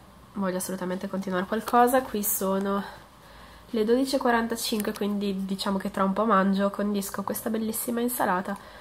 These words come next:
e vado a mangiare. Allora, stavo scegliendo appunto la serie T V da guardare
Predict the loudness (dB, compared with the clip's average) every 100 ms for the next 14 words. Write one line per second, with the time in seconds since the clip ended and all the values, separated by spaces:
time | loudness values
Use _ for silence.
0 | -20 -20 -6 -2 -2 -4 -2 0 2 2
1 | 2 2 2 2 2 2 0 -2 -2 -6
2 | -10 -12 -16 -16 -10 -10 -10 -20 -20 -20
3 | -20 -14 2 4 6 4 4 6 4 4
4 | 0 4 4 4 4 4 2 2 2 0
5 | 0 0 0 0 2 4 6 4 2 0
6 | 0 0 -2 -2 -2 -2 0 0 0 0
7 | 0 0 0 0 -2 -4 -12